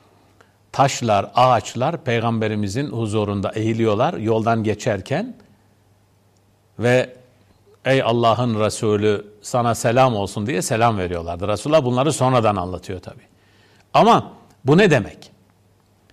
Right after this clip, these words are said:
Yoldan geçiyor mesela bir kaya parçası, Resulullah onu sonradan gösteriyorlar. "Bu kaya parçası hep bana peygamberliğimden önce selam verirdi ve Allah'ın Resulü olacağımı sanki bana duyururdu." gibi. Ağaçlar,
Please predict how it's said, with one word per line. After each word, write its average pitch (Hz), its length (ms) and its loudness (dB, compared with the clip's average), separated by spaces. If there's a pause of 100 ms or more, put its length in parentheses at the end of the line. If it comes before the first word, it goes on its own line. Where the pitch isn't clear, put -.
(120)
Yoldan 147 380 6
geçiyor 139 300 2
mesela 151 280 2
bir 170 140 2
kaya 151 280 2
parçası, 120 600 0
Resulullah 131 340 2
onu 131 140 2
sonradan 135 440 2
gösteriyorlar. 113 640 0
"Bu 143 100 0
kaya 127 260 2
parçası 123 440 0
hep 202 320 2
bana 143 340 4 (220)
peygamberliğimden 135 800 4
önce 127 260 0
selam 131 400 2
verirdi 98 480 -4 (440)
ve 135 300 4 (200)
Allah'ın 131 380 4
Resulü 143 320 4
olacağımı 135 640 4 (140)
sanki 113 420 -2
bana 107 260 -2 (100)
duyururdu." 101 420 -4
gibi. 117 340 -4 (220)
Ağaçlar, 143 760 4